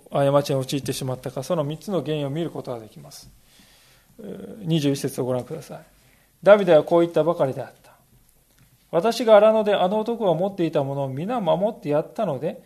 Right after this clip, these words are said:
その持ち物は何一つなくならなかったが、それは全く無駄だった。あの男は善に変えて悪を返した。もし私が明日の朝までにあれのもののうちから小わっぱ一人でも残しておくなら、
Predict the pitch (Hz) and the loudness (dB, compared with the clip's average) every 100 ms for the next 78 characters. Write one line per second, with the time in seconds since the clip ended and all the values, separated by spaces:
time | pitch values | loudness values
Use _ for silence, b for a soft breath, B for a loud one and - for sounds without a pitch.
0 | B - 180 165 165 165 185 156 135 135 | B -6 -4 -2 -4 -4 -4 -2 -2 -2
1 | 180 190 147 - 127 123 170 180 175 165 | -2 -2 -6 -8 -12 -8 -4 -2 0 0
2 | - - - 160 196 160 B B _ 190 | -4 -12 -10 0 4 4 B B _ -2
3 | 185 147 127 147 185 - - 269 254 147 | 2 2 0 -4 -4 -8 -16 -14 -10 -10
4 | 127 127 170 196 190 - - b b - | -10 -4 -4 -2 -6 -12 -20 b b -8
5 | 143 147 151 139 131 127 139 131 123 135 | -2 -2 -2 0 -2 -2 -6 -6 -8 -8
6 | 120 123 202 214 - 147 165 123 - 131 | -8 -8 -10 -10 -12 -10 -6 -8 -8 -14
7 | 113 - - _ _ _ _ _ _ _ | -14 -20 -20 _ _ _ _ _ _ _
8 | - 247 254 190 196 196 190 175 180 208 | -4 -2 4 4 4 2 4 2 2 0
9 | 190 180 196 185 156 139 135 143 185 180 | 2 2 2 2 2 2 -2 0 0 0
10 | 170 175 165 156 - 135 127 - 190 226 | -2 -2 -4 -6 -6 -6 -6 -6 0 0
11 | 233 - 202 190 220 208 147 127 123 127 | 0 -2 -2 0 -6 -4 -4 -6 -8 -6
12 | 151 - 139 139 147 180 220 | -6 -6 -8 -6 -2 -2 -4